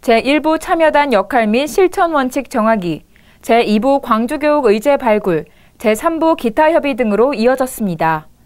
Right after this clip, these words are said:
광주교육 시민참여단은 교육협치분과, 지역협력분과, 학교자치분과 세 개의 분과위원회를 구성해 긴급한 현안 논의를 위해서는 특별분과위원회를 운영할 계획입니다.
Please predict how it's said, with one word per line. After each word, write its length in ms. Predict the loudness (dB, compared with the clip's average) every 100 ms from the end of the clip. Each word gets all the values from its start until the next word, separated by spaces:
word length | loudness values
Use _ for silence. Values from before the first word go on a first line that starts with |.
| _ _ _
광주교육 640 | -2 -2 -2 -2 0 0 -2
시민참여단은 960 | -6 -6 -4 -2 -2 0 0 0 -4 -8 _ -4
교육협치분과, 1160 | 0 0 0 -4 -4 -4 -2 -4 -2 0 -2 -6 _ -8
지역협력분과, 1200 | 0 0 0 -4 -2 -2 -2 -4 -2 0 -2 -4 -14 _
학교자치분과 1200 | -6 -4 0 -2 -2 -6 -4 -4 -4 -2 0 0 -2
세 160 | -4
개의 260 | -2 0 0
분과위원회를 840 | -2 -2 0 2 0 0 0 0
구성해 540 | -2 -4 -4 -2 -4 -6 -18 _
긴급한 540 | -2 0 0 0 -2 0
현안 280 | 0 0 0
논의를 380 | -2 -2 0
위해서는 560 | 0 0 -2 -2 -2 -2
특별분과위원회를 1200 | -4 0 0 2 -2 -2 0 0 0 0 2 2
운영할 460 | 2 2 2 2 2
계획입니다. 840 | 2 2 0 -4 -2 -2 -2